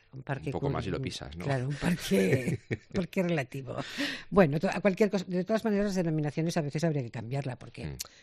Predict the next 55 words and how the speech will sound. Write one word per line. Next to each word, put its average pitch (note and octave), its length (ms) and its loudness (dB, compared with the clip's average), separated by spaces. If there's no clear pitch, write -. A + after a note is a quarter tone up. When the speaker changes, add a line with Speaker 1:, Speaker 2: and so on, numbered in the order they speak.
Speaker 1:
a C#3 80 -2
tres C3 240 -2
metros C3+ 300 -2
un C3+ 140 -2
parque C#3 480 -2
no C3 100 -2
sería C3 260 0
el A#2+ 80 0
nombre, A#2+ 380 0
¿no? C#3+ 160 -2
Speaker 2:
Sí. - 100 -10
Speaker 1:
Bueno, G3+ 260 6
de-, D#3+ 180 -2
sería D3 240 0
un D#3 60 2
parterre. C#3 580 0
Speaker 2:
Sí. - 240 -6
Speaker 1:
Más F3+ 180 2
bien. B2+ 220 2
Speaker 2:
<laughs> - 380 -8
Un-, F2+ 120 -2
una G2 140 0
charca. - 420 -8
Bueno. F3 140 2
Speaker 1:
Bueno, D3+ 220 6
eh, A#3+ 120 6
a B3+ 140 8
ver, G3 160 8
¿qué D4+ 120 6
es A#3 100 8
lo G#3 100 6
que F#3 100 6
es E3+ 120 4
grande D#3 360 4
en D3+ 60 4
el D#3 120 4
mundo? D#3 400 2
Speaker 2:
Mm, - 40 2
bueno, A#2 300 4
y, F2+ 100 -10
mm, F#2+ 220 -6
hay F#2 100 -4
una G#2 140 -2
cosa G#2+ 160 -2
que G2+ 80 -4
me F#2 80 0
gusta F#2 180 -2
mucho F#2+ 280 -4
a - 20 -2
mí, F#2+ 140 -4
que F2 100 -4
son E2 140 -2
las F2+ 140 -2
estatuas D2+ 340 -4
grandes. D#2+ 540 -4